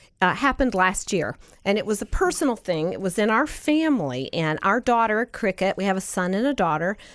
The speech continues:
Daughter's youngest. In fact, I started writing the year she went off to college because that was when, like, my baby chick flew the coop and the Lord opened the door for me to start writing that year. So it's been twelve, thirteen years ago.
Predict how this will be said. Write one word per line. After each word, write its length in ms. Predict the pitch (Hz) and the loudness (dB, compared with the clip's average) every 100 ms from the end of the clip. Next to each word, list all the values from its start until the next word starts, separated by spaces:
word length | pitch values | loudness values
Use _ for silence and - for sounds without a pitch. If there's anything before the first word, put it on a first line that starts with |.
| _ | _
Daughter's 360 | 190 190 233 254 | 0 2 2 2
youngest. 540 | 240 180 170 202 - - | 0 0 -2 -4 -6 -6
In 80 | 190 | -2
fact, 300 | 196 190 - | 0 0 2
I 80 | 185 | -2
started 400 | 185 208 208 202 | 0 0 0 0
writing 460 | 190 190 202 214 - | 2 2 2 0 -2
the 500 | 170 160 185 190 185 | -6 0 2 2 2
year 320 | 170 185 190 | 2 2 2
she 260 | - 202 | 0 -2
went 200 | 190 185 | 0 2
off 340 | 180 180 - - | 2 0 -2 -10
to 200 | - 190 - | -2 -2 -4
college 520 | - 226 190 147 175 | -2 0 2 0 -4
because 280 | 175 170 160 | -8 -4 -2
that 200 | 180 175 | 0 0
was 240 | 185 180 185 | 0 -2 0
when, 300 | 180 180 165 | 0 0 0
like, 300 | 175 - - | -2 -2 -4
my 100 | 170 | -2
baby 440 | 160 180 180 175 - | 0 0 0 -4 -6
chick 240 | - 247 - | -4 -4 -4
flew 220 | - 233 | -4 -2
the 100 | 220 | -2
coop 320 | - 262 262 | 0 0 2
and 140 | 220 202 | 2 2
the 60 | |
Lord 260 | 190 196 196 | 2 2 2
opened 300 | 185 185 185 | 2 0 -2
the 60 | 185 | 2
door 200 | 196 180 | 2 2
for 160 | - | 0
me 120 | 180 | -2
to 60 | 180 | -2
start 300 | - 185 160 | 0 -2 0
writing 380 | 175 269 320 185 | 0 0 2 0
that 180 | 143 110 | -2 -2
year. 140 | 151 | -4
So 160 | - 196 | -2 -6
it's 140 | - | -4
been 260 | - 208 208 - - - - | -2 0 -2 -10 -20 -20 -2
twelve, 200 | 220 208 | -2 0
thirteen 320 | 202 - 180 | -4 -4 -2
years 220 | 190 190 | -2 -4
ago. 280 | - 143 | -6 -8